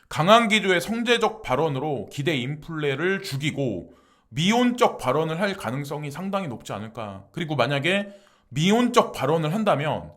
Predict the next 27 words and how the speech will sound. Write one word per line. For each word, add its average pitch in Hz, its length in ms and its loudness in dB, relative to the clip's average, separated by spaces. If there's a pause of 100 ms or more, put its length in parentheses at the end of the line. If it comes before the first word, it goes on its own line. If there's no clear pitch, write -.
금리 170 280 0
인상을 147 440 -2
뭐 117 120 -6
영점이오를 139 1120 -2 (340)
뭐 123 160 -8
두 123 180 -10
번 143 180 2
할 147 140 -2
거예요, 131 180 -2
세 139 160 -4
번 165 160 -2 (280)
할 175 180 -6
거예요라는 147 680 -2
얘기를 127 260 -6
하면 160 400 -4 (460)
인플레이션을 208 760 4
잡지 - 280 -8
못한 147 380 -6
상황이기 156 360 -4
때문에 135 600 -6 (220)
하이퍼 247 480 -2
인플레이션으로 143 840 -6
갈 135 240 -6
확률이 170 400 -6
상당히 208 500 -4
높다는 170 440 -2
거죠. - 320 -16